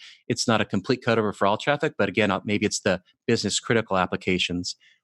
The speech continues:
that would use that L T link until the broadband link, uh, was, uh, came back online, or its, its link quality improved enough that I wanna steer traffic back over the broadband connection.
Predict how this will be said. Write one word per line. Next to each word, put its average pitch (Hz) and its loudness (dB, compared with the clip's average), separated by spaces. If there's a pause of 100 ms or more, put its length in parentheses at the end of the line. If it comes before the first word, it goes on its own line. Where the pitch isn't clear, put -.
that 107 0
would 98 -6
use 127 2
that 101 0
L 101 -2
T 98 -4
link 92 -4 (340)
until 107 -2
the 95 0
broadband 92 0
link, 95 -4
uh, 90 0 (100)
was, 101 -2
uh, 90 0
came 107 0
back 107 2
online, 92 2
or 87 2
its, - -4 (260)
its - 0
link 107 0
quality 98 0
improved 107 -2
enough 87 -2
that 92 0
I - 2
wanna 90 0
steer - -4
traffic - -4
back 82 -2
over 85 -2
the - -10
broadband 80 -2
connection. - -16